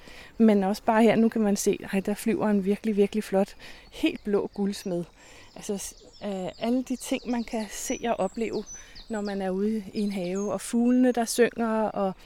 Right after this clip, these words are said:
duftene har dufter af tørt græs, og, øh, nyslået græs også, for den sti, vi går på, er slået græs. Øhm, og det er... Øh, det er en måde, der vækker alle vores sanser,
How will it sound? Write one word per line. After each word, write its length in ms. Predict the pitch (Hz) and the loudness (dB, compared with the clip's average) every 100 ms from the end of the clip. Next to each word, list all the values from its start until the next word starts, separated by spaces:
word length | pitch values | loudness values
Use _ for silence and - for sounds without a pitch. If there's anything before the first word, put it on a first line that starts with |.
| - - - - | -20 -20 -20 4
duftene 480 | 226 233 - 269 247 - - - - | 8 8 4 2 2 0 -14 -20 -20
har 160 | - 202 | -18 -8
dufter 340 | 220 214 - 247 | -6 -6 -6 -6
af 200 | - 180 - - - | -4 -8 -10 -18 -10
tørt 260 | 247 - - | -4 -4 -6
græs, 500 | - 196 240 - - - - - - - - - | -4 -4 -4 -8 -12 -18 -20 -20 -20 -20 -20 -8
og, 260 | 202 185 175 | -6 -4 -6
øh, 80 | 170 170 - - | -8 -12 -8 2
nyslået 500 | 214 - 339 - - | 2 4 2 2 0
græs 300 | 165 170 - | -2 -2 0
også, 320 | 202 - - | -2 -2 -6
for 140 | 233 | -4
den 200 | 208 208 | -2 -4
sti, 200 | - - | -6 -8
vi 160 | 247 247 | -8 -2
går 300 | - 208 - | 2 2 2
på, 260 | 247 226 - 214 226 | 2 2 2 -10 -8
er 160 | 190 | -8
slået 400 | - 208 208 247 | -4 2 6 6
græs. 360 | - 180 214 - - - - - - - - - | 2 -6 -6 -10 -20 -20 -20 -20 -20 -20 -14 -6
Øhm, 360 | 202 196 175 170 - | -4 -4 -6 -8 -8
og 160 | - | 2
det 160 | 254 233 | 8 8
er... 440 | 220 233 240 220 | 8 4 2 2
Øh, 60 | 214 - - - - - | 0 -4 -20 -20 -8 2
det 80 | |
er 40 | 240 | 4
en 120 | 226 | 6
måde, 360 | 220 240 262 269 | 10 12 12 10
der 120 | 233 | 4
vækker 320 | 214 220 262 | 4 4 4
alle 300 | - 208 254 | 4 4 4
vores 240 | 240 208 196 | 4 2 0
sanser, 440 | - 190 214 247 | 0 0 2 -2